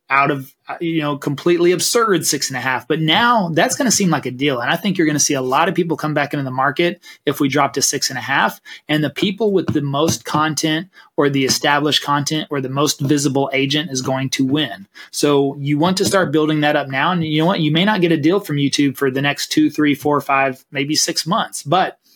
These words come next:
you wanna be positioned with all those videos and continually creating content and be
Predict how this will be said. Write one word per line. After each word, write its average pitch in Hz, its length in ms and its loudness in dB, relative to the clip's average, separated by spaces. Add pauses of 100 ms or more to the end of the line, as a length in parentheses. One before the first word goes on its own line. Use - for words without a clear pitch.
(140)
you 156 260 0
wanna 196 200 2
be 165 180 2
positioned 160 540 0
with 131 100 -2
all 147 260 0
those 160 260 2
videos 156 460 2
and 139 140 -8
continually 156 760 -2 (300)
creating 147 320 0
content 143 560 0 (160)
and 170 460 2 (360)
be 147 440 2